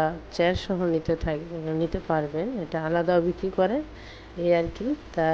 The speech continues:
আপনারা দেখতে থাকেন, আর লাইক দিতে কিন্তু একদম ভুলবেন না। আর আজকের ভিডিওটা কেমন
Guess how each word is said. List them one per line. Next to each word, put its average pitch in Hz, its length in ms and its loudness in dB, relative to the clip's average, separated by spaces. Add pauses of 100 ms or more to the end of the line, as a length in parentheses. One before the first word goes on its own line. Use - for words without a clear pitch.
(140)
আপনারা 180 380 2
দেখতে 190 380 0
থাকেন, 180 420 0 (100)
আর 160 320 2 (100)
লাইক 160 320 4 (300)
দিতে 170 240 2
কিন্তু 170 260 0
একদম 170 380 0
ভুলবেন 165 540 2
না। 170 120 0 (140)
আর 170 120 2 (800)
আজকের 170 320 0
ভিডিওটা 175 440 4
কেমন 175 360 4